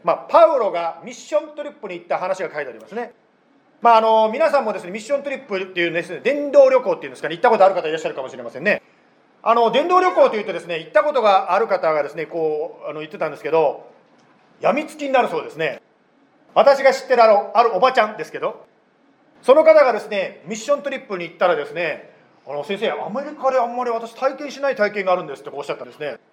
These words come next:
伝道旅行でですね、ある場所に行った時、祈るとですね、次々に人が癒されていくっていうんです。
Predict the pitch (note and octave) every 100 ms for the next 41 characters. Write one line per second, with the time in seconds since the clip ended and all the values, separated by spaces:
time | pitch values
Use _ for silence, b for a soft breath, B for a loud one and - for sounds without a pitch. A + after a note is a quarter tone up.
0 | _ _ _ _ - B3 D#4+ E4+ E4+ E4
1 | C#4+ A#3 F#3+ E3 E3+ E3 B3 G3+ G3 F#3
2 | F#3+ F3 D#3 F3+ C4+ D#4+ A3+ F3 D#3+ C#3+
3 | - C#4 F4 A3+ G3+ - G#3 G#3 C#4 D4+
4 | G#3 F3+ D3+ F3 -